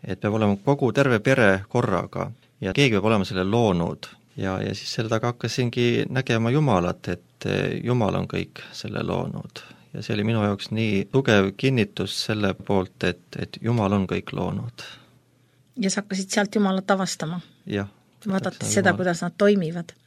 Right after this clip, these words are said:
Speaker 1: Jah, no kõige üldse seda, et nad üldse olemas on ja siis pärast seda jah, et, et kuidas nad toimivad ja töötavad.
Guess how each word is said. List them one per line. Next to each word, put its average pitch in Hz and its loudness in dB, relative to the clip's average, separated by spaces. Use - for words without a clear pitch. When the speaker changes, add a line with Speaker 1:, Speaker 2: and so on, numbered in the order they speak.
Speaker 1:
Jah, 107 4
no 113 0
kõige 131 8
üldse 123 2
seda, 123 8
et 101 6
nad 101 4
üldse 107 0
olemas 139 8
on 113 6
ja 107 4
siis 113 -2
pärast 107 2
seda - 2
jah, 107 4
et, - -6
et - -4
kuidas - 0
nad - -2
toimivad - -2
ja - -6
töötavad. - -10